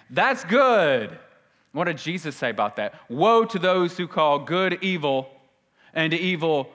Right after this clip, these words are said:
good." You know what a woe is? It's not what you say to a horse when you want it to stop.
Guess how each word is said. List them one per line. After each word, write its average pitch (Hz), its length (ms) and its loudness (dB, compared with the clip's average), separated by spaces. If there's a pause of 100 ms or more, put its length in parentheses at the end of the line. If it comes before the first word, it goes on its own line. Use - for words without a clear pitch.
(160)
good." 131 560 -2
You 170 60 -8
know 185 80 0
what 170 100 2
a 147 60 0
woe 160 480 2
is? 185 360 -2
It's 139 140 -12
not 160 160 -2
what 151 180 -6
you 147 60 -10
say 151 200 -2
to 139 140 -2
a 139 40 -6
horse 147 240 -2
when 139 100 -6
you 127 100 -6
want 131 180 -4
it 110 40 -14
to 117 60 -12
stop. 110 460 -4